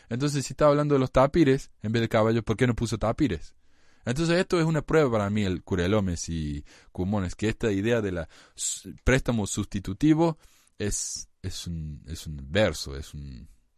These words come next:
es un invento. Es, es una explicación desesperada por la gente de Fair Mormon para encontrar un tipo de explicación.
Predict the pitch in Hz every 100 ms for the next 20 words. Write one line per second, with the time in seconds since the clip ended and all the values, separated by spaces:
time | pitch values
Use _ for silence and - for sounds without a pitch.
0 | _ _ _ 87 - 80 82 117 107 -
1 | - _ _ _ _ - 80 - _ _
2 | _ - 92 95 92 80 - 82 - 87
3 | 80 - 107 95 - - 90 120 104 87
4 | - 90 92 87 - 98 98 98 123 -
5 | - _ _ 113 135 113 82 80 117 113
6 | - 151 127 135 131 90 - 76 - 73
7 | - 131